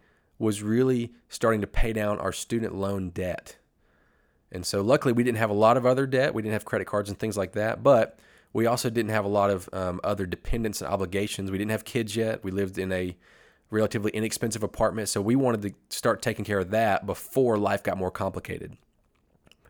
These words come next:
And so what we did was we found a system. We did some research, and we found a system that really prioritized getting your savings going and then paying off any outstanding debt.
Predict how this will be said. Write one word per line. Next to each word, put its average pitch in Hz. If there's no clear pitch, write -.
And 104
so 113
what 120
we 117
did 143
was 127
we 120
found 110
a 113
system. -
We 95
did 120
some 160
research, 120
and -
we 101
found 113
a 127
system 90
that 107
really 113
prioritized 95
getting 110
your 123
savings 101
going 95
and 98
then 95
paying 104
off 92
any 92
outstanding 82
debt. 82